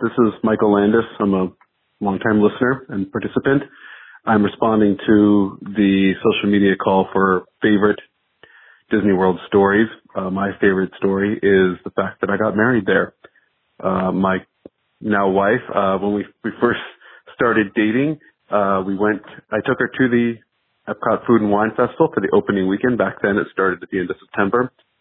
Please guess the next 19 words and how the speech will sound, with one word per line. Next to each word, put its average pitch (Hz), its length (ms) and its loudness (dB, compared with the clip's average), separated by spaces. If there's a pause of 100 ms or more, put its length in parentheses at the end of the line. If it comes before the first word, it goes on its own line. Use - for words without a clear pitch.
(260)
Uh, 92 360 0
we 90 100 -6
had 95 100 0
a 90 40 -8
blast. 95 560 -2
We 95 140 -8
fell 98 160 2
in 95 120 -4
love, 113 400 2 (200)
romance, 107 560 0
<laughs> - 80 -20
all 113 220 0
that. 110 300 2 (460)
Um, 104 240 -2
and 95 80 -4
just - 200 -6
a 104 40 -10
few 110 160 -6
years 101 300 -2